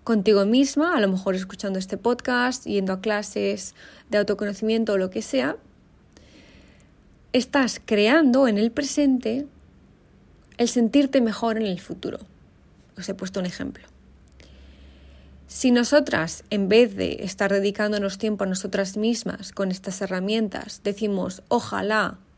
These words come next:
me sienta mejor en el futuro", pero no hacemos absolutamente nada en el presente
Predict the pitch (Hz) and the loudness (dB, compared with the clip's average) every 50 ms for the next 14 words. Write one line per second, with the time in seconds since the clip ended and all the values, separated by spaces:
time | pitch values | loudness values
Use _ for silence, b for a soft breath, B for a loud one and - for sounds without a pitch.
0 | _ _ _ _ _ - 190 196 196 190 202 202 190 185 185 185 185 185 185 - | _ _ _ _ _ -6 -4 -4 -2 -2 -2 -2 0 0 -2 -2 -2 -4 -4 -2
1 | 190 185 185 185 185 190 - 202 196 - 254 254 - - - - B B B B | -2 -2 -2 -4 -6 -6 -6 -8 -6 -2 -2 -2 -2 -4 -8 -12 B B B B
2 | B B B B - 277 269 247 247 247 262 262 269 262 - 277 247 220 202 190 | B B B B 6 6 8 8 8 6 4 4 4 4 2 2 2 2 0 -2
3 | - - - - - 226 220 202 - - 220 202 208 208 208 220 226 226 240 214 | -6 -10 -6 -2 0 0 0 0 0 2 2 4 4 4 4 4 4 2 2 2
4 | - 202 180 175 185 185 190 185 202 202 208 202 208 208 185 180 180 185 185 185 | 2 2 2 2 0 -2 -2 -2 -4 -4 -4 -4 -4 -4 -4 -4 -6 -6 -4 -4
5 | 214 233 - - 285 269 254 240 226 - - 240 | -4 -2 0 2 2 2 2 2 0 -4 -6 -6